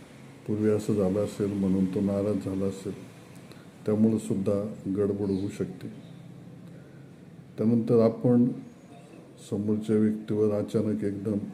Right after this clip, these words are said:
टीका करायला लागलो, निंदा करायला लागलो, त्याला नाव ठेवायला लागलो,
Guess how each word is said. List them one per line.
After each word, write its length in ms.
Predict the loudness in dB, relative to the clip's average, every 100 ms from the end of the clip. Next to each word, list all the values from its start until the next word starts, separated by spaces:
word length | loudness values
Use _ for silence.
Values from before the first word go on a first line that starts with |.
| -8 -6
टीका 220 | -2 0
करायला 380 | 0 0 0 0
लागलो, 340 | 0 0 -2 -4 -10 -18 -20 -20 -12 -6
निंदा 340 | 0 2 2
करायला 360 | 0 -2 -2 -2
लागलो, 320 | -2 -4 -6 -10 -16 -20 -20 -18 -20 -18 -18 -18 -12 -6
त्याला 200 | -2 0
नाव 220 | 2 2 2
ठेवायला 340 | 2 4 4
लागलो, 280 | 2 0 -2